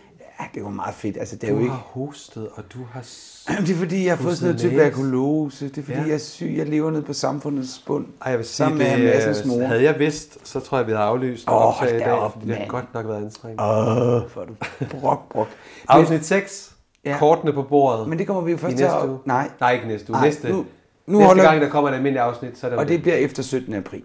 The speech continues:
Speaker 2: Nå,
Speaker 1: Fordi
Speaker 2: det gør
Speaker 1: nu,
Speaker 2: det.
Speaker 1: ja, fordi jeg skal lige have lukket den her revy.
Speaker 2: Og du skal også lige blive rask,
Speaker 1: Ja.
Speaker 2: Anders. Det duer ikke, det her.
Speaker 1: Ej, jeg ved aldrig helt, om
Speaker 2: Ej,
Speaker 1: det
Speaker 2: du
Speaker 1: bliver
Speaker 2: synes
Speaker 1: godt
Speaker 2: godt,
Speaker 1: igen.
Speaker 2: men
Speaker 1: Nej, men jeg tror, vi tager Amanda først, og så tager vi...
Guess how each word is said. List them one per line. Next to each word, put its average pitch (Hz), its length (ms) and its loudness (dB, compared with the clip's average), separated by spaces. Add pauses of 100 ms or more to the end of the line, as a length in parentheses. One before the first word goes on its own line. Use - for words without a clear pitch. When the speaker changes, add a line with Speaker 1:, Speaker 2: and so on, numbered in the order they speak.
(140)
Speaker 2:
Nå, 107 100 -8
Speaker 1:
Fordi 123 100 -2
Speaker 2:
det 117 80 -2
gør 131 80 0
Speaker 1:
nu, 117 60 0
Speaker 2:
det. - 80 -6 (100)
Speaker 1:
ja, 117 220 -8
fordi 135 380 -2
jeg 147 80 0
skal 143 160 -4
lige 143 120 -4
have 135 100 -2
lukket 123 200 0
den 123 100 -4
her 117 140 -4
revy. 107 240 -8 (840)
Speaker 2:
Og 87 100 -18
du - 60 -20
skal - 140 -14
også 87 140 -14
lige 92 100 -16
blive 90 120 -16
rask, - 360 -20 (100)
Speaker 1:
Ja. 110 160 -2 (200)
Speaker 2:
Anders. - 160 -10
Det 110 340 -10
duer 104 100 -4
ikke, 98 120 -8
det 101 100 -12
her. 101 120 -12 (580)
Speaker 1:
Ej, 131 220 -10
jeg 127 120 -10
ved 151 180 -2
aldrig 139 440 -6
helt, 147 200 -12
om - 80 -6
Speaker 2:
Ej, - 60 -10
Speaker 1:
det - 80 -10
Speaker 2:
du - 20 -16
Speaker 1:
bliver 147 120 -4
Speaker 2:
synes 147 60 -6
Speaker 1:
godt 147 160 -2
Speaker 2:
godt, 160 160 -4
Speaker 1:
igen. 143 100 0
Speaker 2:
men 143 100 -8 (1080)
Speaker 1:
Nej, 113 180 0
men 120 200 0
jeg 139 100 0
tror, - 180 -4
vi 165 100 -4
tager 165 160 0
Amanda 147 400 -2
først, 160 360 -2
og 139 60 -8
så 156 100 -10
tager 156 260 -4
vi... - 100 -8